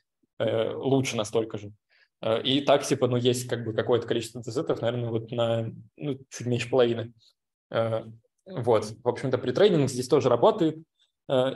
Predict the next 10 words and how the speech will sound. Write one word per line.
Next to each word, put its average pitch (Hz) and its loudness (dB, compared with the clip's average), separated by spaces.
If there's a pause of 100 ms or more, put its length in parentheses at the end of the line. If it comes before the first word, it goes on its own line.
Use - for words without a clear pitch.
(120)
ещё 143 2
немножко 123 2
такого, 117 4
типа, 113 0
что 135 0
можно 127 0
делать 123 4
с 123 -12
табличными 127 -4
данными. 151 2